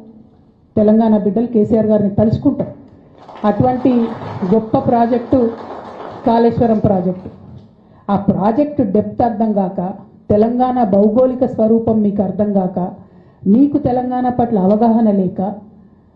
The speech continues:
కేసీఆర్ గారికి ఉన్న నాలెడ్జ్, ఆయన ఎక్స్పీరియన్స్, ఆయన ఉమ్మడి ఆంధ్రప్రదేశ్లో ఆయన అనుభవించినటువంటి వివక్ష, ఇప్పుడున్న ముఖ్యమంత్రి గారు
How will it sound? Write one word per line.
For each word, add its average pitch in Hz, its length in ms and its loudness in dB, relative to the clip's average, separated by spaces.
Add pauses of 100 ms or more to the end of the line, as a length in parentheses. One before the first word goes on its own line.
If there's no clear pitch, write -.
(360)
కేసీఆర్ 262 440 2
గారికి 240 260 2
ఉన్న 214 120 0
నాలెడ్జ్, 214 540 0
ఆయన 196 240 2
ఎక్స్పీరియన్స్, 214 760 0
ఆయన 202 360 -2
ఉమ్మడి 226 360 2
ఆంధ్రప్రదేశ్లో 220 760 0
ఆయన 196 220 0
అనుభవించినటువంటి 220 840 0
వివక్ష, 202 420 0 (920)
ఇప్పుడున్న 254 360 2
ముఖ్యమంత్రి 254 500 -2
గారు 247 300 0